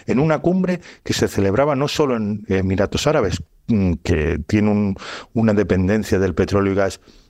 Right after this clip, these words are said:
mm, bastante importante, no como otros países petroleros, pero bastante importante, eh, sino que además estaba presidida por este país. Eh, estaba presidida por Emiratos Árabes Unidos y en concreto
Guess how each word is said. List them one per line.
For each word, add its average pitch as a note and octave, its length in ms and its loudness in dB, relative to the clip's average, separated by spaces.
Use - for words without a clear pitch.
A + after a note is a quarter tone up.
mm, G2+ 280 2
bastante G#2 400 0
importante, F#2+ 540 0
no A2 180 0
como A2+ 200 0
otros G#2 220 -2
países G2+ 260 0
petroleros, F#2 420 0
pero F#2 160 0
bastante F2 380 0
importante, F2+ 640 -2
eh, B2 160 2
sino G#2 320 2
que F#2+ 80 2
además F#2+ 300 2
estaba C3 320 0
presidida A#2+ 440 0
por A2+ 120 0
este - 240 -2
país. D#2+ 320 -4
Eh, E2 220 2
estaba G2+ 320 0
presidida A#2+ 420 0
por F#2 160 0
Emiratos F2 480 0
Árabes G#2 360 0
Unidos D#3 400 -2
y A2 80 0
en A2+ 80 0
concreto C#3+ 500 0